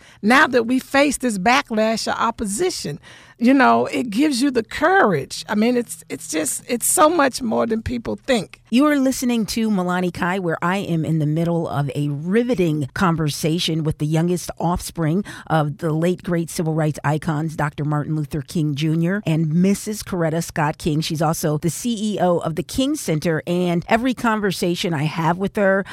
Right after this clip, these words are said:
Speaker 2: I get it more. The principles of nonviolent social change, I'm still working on it, trying to understand it, but people are listening now, and they wanna know, how can they learn more about your father's vision for nonviolent social change?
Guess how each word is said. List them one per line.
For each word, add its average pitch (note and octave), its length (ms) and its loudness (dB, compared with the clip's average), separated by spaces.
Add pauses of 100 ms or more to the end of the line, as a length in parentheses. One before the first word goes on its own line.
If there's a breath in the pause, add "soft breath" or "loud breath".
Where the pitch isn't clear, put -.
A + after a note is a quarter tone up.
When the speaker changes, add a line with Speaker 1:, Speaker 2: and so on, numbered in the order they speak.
(160 loud breath)
Speaker 2:
I G#3+ 120 4
get G#3 280 2
it F3+ 100 -2
more. D3 360 -4
The E3+ 80 -2
principles G#3 580 -2
of F3 80 -2
nonviolent F3 640 2
social F#3+ 460 -2
change, F#3 480 0
I'm G#3 120 0
still F#3+ 260 -2
working E3+ 400 0
on F3+ 140 0
it, F#3 180 -2
trying E3 260 0
to - 160 0
understand E3 640 -2
it, G3 180 0
but F3+ 200 4
people C4 280 -2
are A#3+ 80 2
listening G3 460 0
now, E3 380 2
and G3 120 2
they F#3+ 120 2
wanna G3+ 160 2
know, F3+ 160 2
how G3 220 2
can A3+ 280 -4
they G3+ 160 2
learn F#3 480 0
more F3 600 2
about E3+ 440 2
your F#3 220 2
father's F3 560 2
vision D#3+ 540 0
for F3 180 0
nonviolent D#3+ 640 2
social D3+ 440 -2
change? C#3+ 520 -2